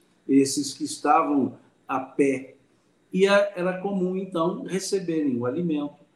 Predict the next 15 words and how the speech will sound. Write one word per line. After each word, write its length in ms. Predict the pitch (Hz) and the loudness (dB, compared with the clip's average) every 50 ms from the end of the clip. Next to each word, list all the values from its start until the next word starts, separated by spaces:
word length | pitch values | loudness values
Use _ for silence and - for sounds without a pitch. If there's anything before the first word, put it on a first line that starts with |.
| _ _ _ _ | _ _ _ _
receberem 680 | - 139 143 139 - 160 147 131 120 139 135 135 131 123 | 0 0 0 2 0 0 0 0 2 2 2 2 2 0
uma, 200 | 123 120 120 120 | -2 -4 -4 -4
uma, 360 | 120 131 127 127 123 123 123 | -6 -6 -6 -4 -4 -4 -4
um 300 | 127 127 127 123 120 117 120 120 | -6 -6 -6 -6 -6 -8 -10 -4
pouso, 640 | - 156 151 151 151 147 147 143 - - 165 160 - - _ _ | 0 2 4 4 2 0 -2 -6 -10 -10 -12 -14 -14 -18 _ _
né, 100 | 120 127 | -10 -4
um 120 | 135 135 123 | -4 -2 -2
lugar 480 | 120 117 117 117 131 131 123 120 - | -4 -6 -6 -4 -4 -4 -4 -6 -8
pra 100 | - 120 | -10 -12
dormir, 760 | 110 - - 117 104 - 98 104 117 135 311 311 - - - _ _ _ _ _ _ _ _ - | -12 -4 -4 -4 -4 -4 -6 -2 0 0 0 -2 -4 -10 -18 _ _ _ _ _ _ _ _ 2
receber 600 | 139 147 139 - - 151 139 127 139 147 143 135 | 4 4 4 4 2 2 2 4 4 4 4 4
ali 300 | 135 131 123 131 135 139 | 2 2 2 2 2 2
uma, 420 | 135 127 127 127 123 120 117 117 | 2 0 -2 -2 -2 -2 -4 -4
uma 260 | 117 127 131 127 120 113 | -6 -6 -4 -4 -4 -4
vestimenta. 920 | 117 120 113 - - - 139 131 131 135 139 139 135 - 139 139 - - | -2 -4 -4 -4 -4 -6 -4 -2 0 0 0 -2 -4 -8 -12 -14 -14 -16